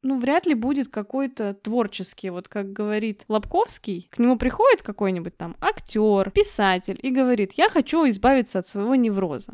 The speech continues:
Он говорит: "Окей, я могу вас от него избавить, но не факт, что вы останетесь таким же человеком в своём творчестве, потому что для творчества, для такого, а, художники, там, актёры, певцы,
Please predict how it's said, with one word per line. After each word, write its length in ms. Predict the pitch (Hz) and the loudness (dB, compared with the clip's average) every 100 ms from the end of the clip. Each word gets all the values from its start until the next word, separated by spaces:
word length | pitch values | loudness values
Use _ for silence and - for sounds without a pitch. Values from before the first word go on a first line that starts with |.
| 220 | -8
Он 160 | 208 214 | -2 0
говорит: 220 | 208 - | -2 -2
"Окей, 540 | 214 247 - 370 170 175 | -2 0 2 2 2 -4
я 200 | 208 202 | -2 2
могу 260 | 240 277 349 | 4 4 4
вас 240 | 220 - | 2 -2
от 120 | 202 | -4
него 280 | 214 214 196 | 0 0 0
избавить, 600 | 196 208 220 170 - - - | -2 0 0 -2 -8 -18 -6
но 140 | 220 | 0
не 120 | 247 247 | 0 0
факт, 520 | - 349 480 - - _ | -2 -2 -2 -10 -20 _
что 240 | - - | -8 -2
вы 140 | 233 233 | 2 2
останетесь 640 | - 277 320 359 240 202 | 0 0 2 0 -2 -6
таким 420 | 202 196 254 294 | -6 -4 0 2
же 300 | 262 233 214 | 2 0 -4
человеком 760 | - 226 214 208 240 370 277 208 | -4 0 2 2 2 0 0 -4
в 160 | - - | -6 -8
своём 300 | 214 220 220 | -2 0 0
творчестве, 720 | 214 226 202 - - - - | -2 0 0 -2 -8 -10 -12
потому 400 | - 185 196 247 | -10 -6 -2 -2
что 180 | 247 220 | -2 -4
для 160 | 208 220 | -2 -4
творчества, 760 | 247 339 508 - 247 - 196 175 | 0 0 0 -2 -4 -4 -6 -4
для 160 | 190 | -4
такого, 600 | 190 202 - 196 165 185 - | -4 -4 -2 0 -2 -6 -4
а, 280 | 202 196 | -2 -2
художники, 1300 | 190 - 311 226 269 277 226 226 208 226 214 202 196 196 | -4 -2 2 4 6 6 4 -2 -4 -4 -2 -2 -4 -6
там, 340 | 180 175 185 - | -10 -12 -14 -4
актёры, 1000 | 254 294 - 247 247 240 220 202 190 202 | -2 -2 -6 -4 0 0 0 -4 -4 0
певцы, 800 | 302 302 - - 226 208 175 | 0 0 -6 -4 0 0 -2